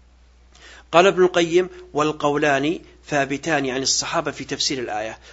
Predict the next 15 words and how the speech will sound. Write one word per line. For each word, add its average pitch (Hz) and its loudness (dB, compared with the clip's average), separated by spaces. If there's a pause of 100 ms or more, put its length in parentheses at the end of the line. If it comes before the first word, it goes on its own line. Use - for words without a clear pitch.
(140)
والصحيح 160 -2 (320)
أنها 156 0
متناولة 139 -2 (220)
للصنفين 156 -2
جميعا، 123 -2 (200)
فإن 165 0
العلماء 139 0 (260)
والأمراء 143 2 (200)
ولاة 147 2
الأمر 131 -4 (320)
الذي 147 0
بعث 139 0
الله 147 0
به 160 -4
رسوله، 120 -6